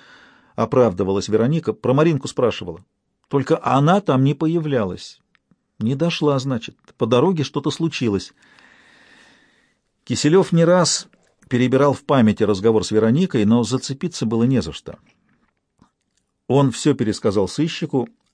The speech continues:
а тот захотел сам побеседовать с девушкой. Не доверяет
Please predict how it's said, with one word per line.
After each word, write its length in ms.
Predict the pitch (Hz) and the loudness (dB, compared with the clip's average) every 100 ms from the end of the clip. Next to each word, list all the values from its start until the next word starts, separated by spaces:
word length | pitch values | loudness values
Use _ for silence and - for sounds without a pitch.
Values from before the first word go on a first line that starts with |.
| - | -8
а 100 | 101 | -8
тот 300 | - 170 196 | -2 0 0
захотел 420 | 196 147 139 185 | -2 -2 -4 -6
сам 300 | - 139 110 | -2 0 0
побеседовать 560 | 98 98 - 104 95 90 | -2 -6 -4 -4 -4 -4
с 40 | |
девушкой. 520 | 92 92 87 - 82 _ _ _ _ - | -4 -4 -4 -10 -12 _ _ _ _ -14
Не 160 | 131 90 | -8 -4
доверяет 720 | 95 110 156 139 - - | -2 -2 -2 -4 -6 -14